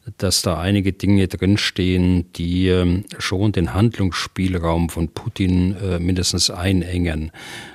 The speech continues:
Äh, das erste ist, ähm, dass, äh, auch für die Chinesen eine,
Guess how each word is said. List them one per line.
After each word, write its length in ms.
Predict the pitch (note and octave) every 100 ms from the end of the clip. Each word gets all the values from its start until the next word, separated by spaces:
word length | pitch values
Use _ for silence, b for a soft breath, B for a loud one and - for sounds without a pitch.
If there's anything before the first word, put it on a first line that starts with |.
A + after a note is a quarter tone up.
| B
Äh, 140 | F#2+
das 180 | F2+ -
erste 340 | G#2+ A2 -
ist, 520 | F2+ F2+ E2+ - - G2
ähm, 380 | F2 E2 E2 D#2+
dass, 420 | F2+ E2 - -
äh, 100 | F2+
auch 180 | F2 F#2
für 100 | -
die 100 | F#2+
Chinesen 760 | - F2 F#2 G2+ G2+ G2 F2
eine, 500 | E2+ E2 E2+ E2+ E2+